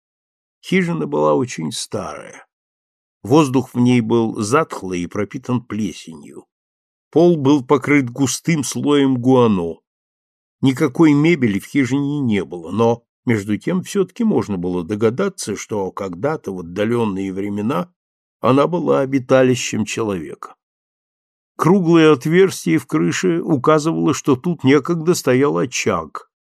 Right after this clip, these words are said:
а ржавые гвозди, торчавшие из стен, вероятно, служили для развешивания на них утвари и разных вещей.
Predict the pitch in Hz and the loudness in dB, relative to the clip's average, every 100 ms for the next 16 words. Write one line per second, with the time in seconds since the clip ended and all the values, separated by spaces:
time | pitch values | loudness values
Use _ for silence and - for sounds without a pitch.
0 | _ _ _ _ _ 123 127 104 156 156 | _ _ _ _ _ 2 2 4 4 4
1 | 151 135 165 220 185 107 107 123 107 - | 4 4 4 4 4 2 -2 0 0 0
2 | 113 - - 104 98 - - - 101 73 | 0 -2 -4 -4 -2 -6 -8 -6 -6 -8
3 | _ _ - 110 127 147 180 175 196 - | _ _ -8 0 2 2 0 0 -2 0
4 | 180 123 123 165 190 175 127 127 127 101 | 0 2 0 0 -2 -2 2 4 4 2
5 | 98 143 147 156 156 156 139 143 151 120 | 0 -2 -2 -4 0 2 2 2 0 -4
6 | - 175 208 - 143 113 104 104 131 120 | -4 -2 -2 -2 -2 0 0 0 0 -2
7 | 117 98 120 131 - - - - | -6 -8 -10 -8 -10 -14 -18 -20